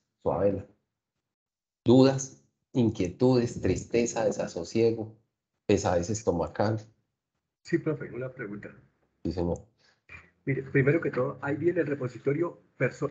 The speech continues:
Speaker 2: persona no se mete porque no se considera, porque es el padre, ¿no es cierto?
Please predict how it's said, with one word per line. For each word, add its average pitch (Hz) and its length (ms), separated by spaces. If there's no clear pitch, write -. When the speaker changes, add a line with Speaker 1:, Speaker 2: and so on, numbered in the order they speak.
Speaker 2:
persona 143 360
no 160 140
se 160 140
mete 151 220
porque 123 300
no 120 100
se 156 140
considera, 123 540
porque 113 260
es - 100
el 135 80
padre, 104 260
¿no 95 80
es - 60
cierto? - 220